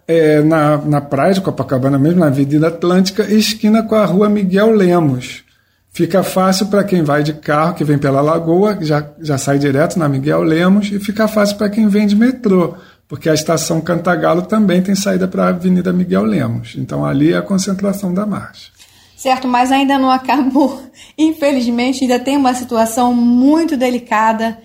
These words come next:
Speaker 2: em que nós pedimos aos nossos ouvintes que possam fazer todos os esforços para estar presente nessa marcha, né?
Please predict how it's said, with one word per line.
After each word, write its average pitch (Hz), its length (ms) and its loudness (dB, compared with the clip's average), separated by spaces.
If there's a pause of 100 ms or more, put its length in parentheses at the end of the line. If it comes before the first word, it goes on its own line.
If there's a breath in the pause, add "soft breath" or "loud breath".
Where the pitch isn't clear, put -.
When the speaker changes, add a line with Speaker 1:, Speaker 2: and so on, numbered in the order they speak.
(200 loud breath)
Speaker 2:
em 220 80 -6
que 226 80 -6
nós 226 200 -2
pedimos 220 480 -2
aos 214 280 -2
nossos 214 320 -4
ouvintes 214 640 -4
que 240 500 -8 (180)
possam 294 400 0 (380)
fazer 254 320 0
todos 339 280 -2
os 277 140 -4
esforços 240 440 -2
para 226 200 -6
estar 226 280 -8
presente 220 520 -6
nessa 220 300 -4
marcha, 185 480 -6
né? 233 320 0